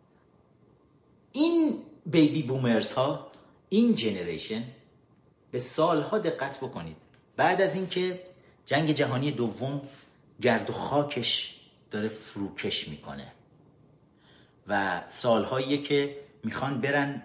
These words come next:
دوباره دنیا می‌خواد بیاد ساخته بشه، سالهاییه که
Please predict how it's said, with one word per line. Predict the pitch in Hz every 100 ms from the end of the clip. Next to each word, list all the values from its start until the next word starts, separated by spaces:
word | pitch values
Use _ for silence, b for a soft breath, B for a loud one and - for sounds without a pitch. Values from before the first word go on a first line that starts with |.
| 110
دوباره | 120 110 113 123
دنیا | 143 131 120 127 139
می‌خواد | 117 131 123
بیاد | 110 139 123
ساخته | - - - 110
بشه، | 107 - 87 - _ _ B B B B
سالهاییه | - 135 127 123 165 180 185 185
که | - 180 180